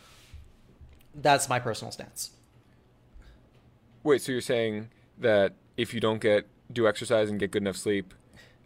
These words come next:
Speaker 2: and you don't know formal methods, f-, you, you should first get exercise and, and get enough sleep, and then do formal methods?
Speaker 1: Yeah. <laughs>
Speaker 2: <laughs> Okay, good. Ju-, just, just making sure we have our priorities straight.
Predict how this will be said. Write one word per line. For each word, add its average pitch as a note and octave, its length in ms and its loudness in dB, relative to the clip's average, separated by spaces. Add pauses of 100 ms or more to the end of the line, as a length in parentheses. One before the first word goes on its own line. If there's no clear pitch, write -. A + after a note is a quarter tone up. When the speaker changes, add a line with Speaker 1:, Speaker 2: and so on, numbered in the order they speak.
(120)
Speaker 2:
and A2 80 -4
you G#2 80 -2
don't G#2+ 160 0
know G2+ 80 -2
formal G2+ 280 -4
methods, G2 500 -6
f-, - 160 -20 (160)
you, A#2 160 -8 (100)
you B2 140 -10
should - 160 -12
first - 340 4 (120)
get G#2 120 2
exercise G2+ 380 -2
and, G#2 180 -8
and G#2+ 140 -8
get G2+ 60 -2
enough G2 180 -4
sleep, G#2+ 260 -6
and G#2 160 -6
then F#2+ 160 -4
do A2 80 -6
formal A#2 280 -6
methods? A#2 420 -10 (260)
Speaker 1:
Yeah. A#2+ 240 2 (280)
<laughs> - 60 -8 (800)
Speaker 2:
<laughs> E3 80 4 (420)
Okay, A2 360 2
good. F#2+ 300 4
Ju-, A2+ 100 -2
just, B2 240 -6
just A#2 140 -8
making G#2+ 260 -4
sure F#2+ 200 -2
we F#2+ 120 -2
have F#2+ 180 -4
our F#2+ 120 2
priorities F#2 500 0
straight. F#2 320 -2